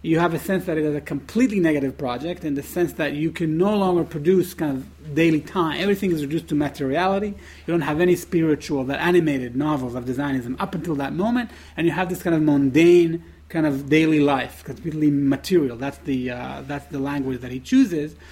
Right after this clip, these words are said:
and then that has no spiritual, uh, thing to animate it. But the shift itself happens only later when you begin to have positive liberal subjects that, who are free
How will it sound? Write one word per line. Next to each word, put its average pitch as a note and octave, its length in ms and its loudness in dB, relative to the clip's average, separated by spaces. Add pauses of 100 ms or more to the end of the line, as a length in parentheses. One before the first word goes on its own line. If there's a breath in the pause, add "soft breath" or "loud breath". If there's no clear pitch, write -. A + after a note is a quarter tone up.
(220 loud breath)
and D3+ 140 2
then E3 180 4
that D#3 140 0
has D#3 200 0
no E3+ 300 6
spiritual, C#3+ 720 -2 (400 loud breath)
uh, C3 380 -4
thing D3+ 240 -2
to E3+ 180 -8
animate E3 380 2
it. C3+ 100 -16 (480 loud breath)
But E3 380 -4 (180)
the D3 300 -4
shift - 520 -2
itself F#3+ 460 -2
happens F#3+ 420 -2 (120)
only G#3+ 460 2 (300)
later E3+ 580 0 (180 loud breath)
when D#3 160 2
you D3 80 4
begin C#3 460 0
to G3+ 80 -4
have E3+ 280 -2
positive F#3+ 720 -2
liberal C3+ 460 0 (400)
subjects D3 560 -4 (240 loud breath)
that, D#3+ 140 -2
who F#3+ 140 4
are F#3+ 80 2
free F#3+ 420 -2